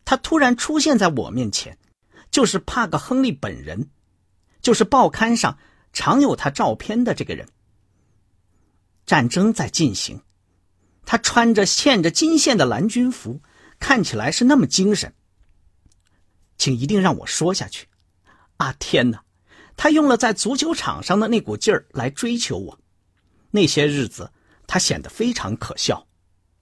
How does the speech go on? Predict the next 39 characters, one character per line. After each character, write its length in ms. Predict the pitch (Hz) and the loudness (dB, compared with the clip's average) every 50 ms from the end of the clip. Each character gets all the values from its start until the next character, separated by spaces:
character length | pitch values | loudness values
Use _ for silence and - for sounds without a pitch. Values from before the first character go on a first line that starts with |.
| _ _ _ _ _ _ _ _ _ _ _ | _ _ _ _ _ _ _ _ _ _ _
你 140 | - 135 131 | 0 2 2
要 120 | 127 113 117 | 4 2 0
知 220 | - - 131 127 | -2 -4 -6 -4
道， 180 | 120 - - _ _ _ _ _ _ _ _ _ _ _ _ _ _ _ _ _ | -4 -6 -10 _ _ _ _ _ _ _ _ _ _ _ _ _ _ _ _ _
帕 260 | - - 311 311 269 208 | -2 2 4 4 4 4
克 320 | 185 180 156 156 - _ _ - | 4 4 2 2 0 _ _ -2
在 140 | - 262 247 | 0 2 2
愿 300 | 233 294 339 320 311 220 | 2 2 2 2 4 4
意 100 | 143 120 | 2 2
的 120 | 107 107 90 | 0 -4 -6
时 180 | - - 76 | -6 -8 -8
候， 240 | - - 85 - _ _ _ _ _ _ _ _ _ _ _ _ - | -8 -8 -8 -8 _ _ _ _ _ _ _ _ _ _ _ _ -10
他 120 | - - 240 | -4 -4 -2
具 200 | 240 - 277 240 | 0 0 2 2
有 160 | 165 131 135 | 2 2 2
一 100 | 160 156 | 0 -2
种 340 | 139 - 123 101 104 - - _ _ _ _ _ _ _ _ - | -2 -4 -4 -4 -6 -10 -14 _ _ _ _ _ _ _ _ -2
逗 160 | 320 262 165 | 2 2 4
人 120 | 131 151 | 4 2
笑 320 | 196 - - - 277 202 147 | 2 2 2 2 2 0 0
的 140 | - 85 | -4 -8
才 320 | - - - - - 82 120 | -10 -10 -10 -10 -6 -4 -4
能。 180 | 110 - - _ _ _ _ _ _ _ _ _ _ _ _ _ _ _ _ _ _ _ _ _ _ _ _ _ _ _ _ _ _ _ _ _ _ _ _ - | -4 -4 -6 _ _ _ _ _ _ _ _ _ _ _ _ _ _ _ _ _ _ _ _ _ _ _ _ _ _ _ _ _ _ _ _ _ _ _ _ -2
啊， 180 | 147 135 131 127 | 0 0 0 2
我 120 | 151 156 - | 2 0 2
交 240 | - - 233 254 | 2 2 2 2
的 100 | 247 226 | 4 2
男 220 | 165 104 107 156 180 | 2 2 0 0 -2
朋 220 | - - 135 139 | -2 -2 0 2
友 100 | 143 123 | 2 2
都 220 | 123 - 262 277 269 | 2 2 0 2 2
是 140 | - 208 | 0 -2
华 240 | - - - 98 131 | -2 -2 -4 -6 -4
盛 180 | - 208 190 180 | -2 -2 -2 2
顿 160 | 208 190 147 | 2 2 2
的 80 | 123 110 | 2 0
老 180 | 92 62 - | -2 -2 -6
相 300 | - - - 175 190 208 | -6 -2 0 0 0 0
识， 320 | - - - - 85 - | -2 -4 -6 -8 -10 -12